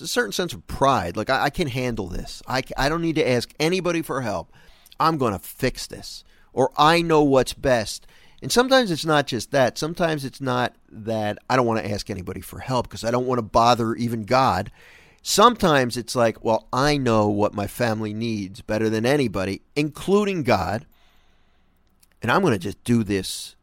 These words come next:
the way I think it should be taken care of. I know how I'm supposed to act, but I need to defend the honor of my family, so I'm gonna go out and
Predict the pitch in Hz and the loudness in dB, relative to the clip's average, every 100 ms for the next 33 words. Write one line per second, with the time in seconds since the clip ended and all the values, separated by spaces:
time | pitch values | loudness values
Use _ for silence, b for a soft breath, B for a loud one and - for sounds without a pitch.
0 | _ _ _ - 113 107 107 - 110 120 | _ _ _ -6 -2 -2 -4 0 0 0
1 | - 90 - - - 80 87 - 90 - | -4 -12 -12 -16 -16 -16 -16 -14 -14 -16
2 | 82 82 85 107 165 240 262 208 190 170 | -18 -12 -6 -2 0 2 4 4 4 2
3 | 151 - 151 127 - 127 110 113 - 113 | 0 -2 0 0 -2 -2 0 0 -4 4
4 | 190 190 127 - b b b b b b | 8 8 6 2 b b b b b b
5 | b b b - 156 170 147 110 95 101 | b b b -4 -2 0 -2 -4 -8 -10
6 | - - 156 135 117 117 127 113 - 120 | -8 -2 0 0 0 2 2 0 0 2
7 | 110 113 107 104 143 160 131 107 - - | 2 0 -4 -4 -2 0 0 -4 -4 -2
8 | 190 202 143 107 107 b b b b b | 4 6 6 2 -2 b b b b b
9 | 147 165 147 127 107 - _ _ _ _ | -2 2 2 2 -2 -14 _ _ _ _
10 | - 180 180 165 156 160 - 110 107 | 4 6 8 6 4 2 0 -10 -12